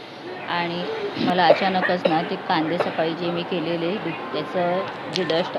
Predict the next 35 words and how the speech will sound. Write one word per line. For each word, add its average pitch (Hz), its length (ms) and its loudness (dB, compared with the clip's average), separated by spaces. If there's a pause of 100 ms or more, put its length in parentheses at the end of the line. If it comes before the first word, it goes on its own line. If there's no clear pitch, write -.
(140)
गेलेलं 185 340 2
ना, 175 140 2
त्याचा 151 260 -2
त्रास 170 360 2
भरपूर 151 400 -2
व्हायला 185 280 2
सुरुवात 156 280 -2
झालेली, 147 380 0
म्हणजे - 720 -4
एकदम 180 400 2
असा 185 180 0
श्वास 175 320 2
घ्यायला 170 260 0
मला 180 140 -2
त्रास 156 340 2
वाटत 170 260 0
होता. 165 320 0 (540)
तर 170 320 2
काय 180 240 2
करावं 180 320 2
सुचत 190 420 -4
नव्हतं. 156 380 -2 (540)
तर 165 60 -4
आता 156 240 -2
मी 175 380 -2
ड्रेस 165 220 2
पण 185 180 -4
चेंज 175 240 0
केला, 165 300 0
गाऊन 156 340 2
घातलं, 170 260 -2
म्हटलं 165 260 -2
थोडं 175 280 0
रिलीफ 165 340 -4
वाटेल, 180 360 0